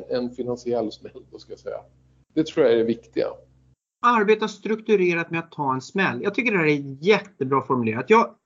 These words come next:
Speaker 2: jag har ju väldigt tydligt i den här podden sagt att det är väldigt mycket upp till lyssnarna att ta, eh,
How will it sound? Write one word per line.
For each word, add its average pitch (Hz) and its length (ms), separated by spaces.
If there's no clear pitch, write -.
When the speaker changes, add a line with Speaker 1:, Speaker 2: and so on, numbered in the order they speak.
Speaker 2:
jag 220 140
har 214 160
ju 185 100
väldigt 160 300
tydligt 143 280
i 135 40
den 123 80
här 113 60
podden 110 340
sagt 104 320
att 117 120
det 147 120
är 151 40
väldigt 165 340
mycket 160 220
upp - 180
till 135 120
lyssnarna 180 640
att 208 120
ta, 117 500
eh, 117 200